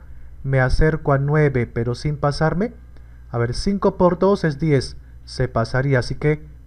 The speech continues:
por uno. Cinco por uno, cinco, así debajo para restar. Nueve menos cinco,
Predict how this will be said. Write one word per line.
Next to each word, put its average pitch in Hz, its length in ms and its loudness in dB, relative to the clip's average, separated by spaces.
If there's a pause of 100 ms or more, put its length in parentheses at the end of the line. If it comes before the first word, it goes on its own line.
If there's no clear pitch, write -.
(200)
por 156 220 4
uno. 127 320 2 (540)
Cinco 165 520 -2
por 180 240 6
uno, 190 340 2
cinco, 143 460 -2
así 123 180 0
debajo 151 460 2
para 160 200 4
restar. - 520 4 (560)
Nueve 170 400 4
menos 170 260 2
cinco, 196 500 -2